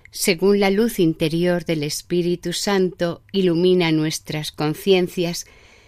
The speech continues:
vemos más clara y distintamente los pecados, las inclinaciones y las imperfecciones que pueden impedir en nosotros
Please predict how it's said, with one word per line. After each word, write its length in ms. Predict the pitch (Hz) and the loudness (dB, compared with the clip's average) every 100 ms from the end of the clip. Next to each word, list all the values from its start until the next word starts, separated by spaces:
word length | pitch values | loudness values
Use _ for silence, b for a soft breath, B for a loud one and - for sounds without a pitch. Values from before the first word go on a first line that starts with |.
| b b | b b
vemos 560 | - 196 277 311 294 - | -4 0 2 2 0 0
más 320 | 190 226 - | 0 0 -4
clara 580 | - 175 185 180 151 - _ | -8 -4 -4 -4 -6 -12 _
y 120 | 196 | -2
distintamente 1040 | 156 156 - 233 202 - 160 180 170 165 160 | -2 -4 -2 0 0 0 0 2 2 0 -4
los 240 | 147 - | -4 -6
pecados, 720 | - - 190 190 156 160 - B B B B | -10 -6 -4 -2 -4 -6 -10 B B B B
las 240 | 180 185 | -6 0
inclinaciones 1160 | 185 165 165 156 143 - 220 196 165 147 147 - - | 0 0 0 0 -2 -4 -2 0 0 -4 -8 -12 -6
y 100 | 202 | -2
las 260 | 190 170 - | 0 -2 0
imperfecciones 1160 | 170 - 156 - 135 - - 202 196 180 - B B B B B | -2 -2 -6 -8 -12 -8 0 2 2 0 -4 B B B B B
que 120 | - 226 | 0 0
pueden 420 | - 285 294 247 | 0 0 2 2
impedir 580 | 202 180 170 165 160 160 | 2 0 0 0 0 0
en 160 | 151 | -2
nosotros 760 | 147 - 202 196 180 175 170 | -2 -2 -4 -4 -4 -4 -6